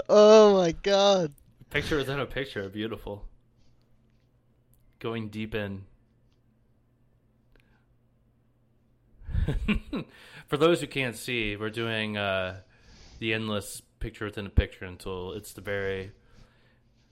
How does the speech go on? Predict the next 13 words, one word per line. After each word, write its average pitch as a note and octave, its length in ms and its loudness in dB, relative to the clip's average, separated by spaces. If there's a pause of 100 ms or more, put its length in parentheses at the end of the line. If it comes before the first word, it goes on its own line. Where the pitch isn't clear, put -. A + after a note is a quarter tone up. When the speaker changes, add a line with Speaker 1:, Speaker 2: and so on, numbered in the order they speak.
(220)
Speaker 2:
I B2 40 -20
feel F3 100 2
like F#3 140 2
when D3 120 0
I C3 60 0
describe A2 460 -2
things, F#2+ 220 -10
I F#2 40 -18
sound G2+ 180 -10
like F#2+ 100 -10
a F2+ 40 -14
fucking F#2 400 -8
idiot. F2+ 340 -10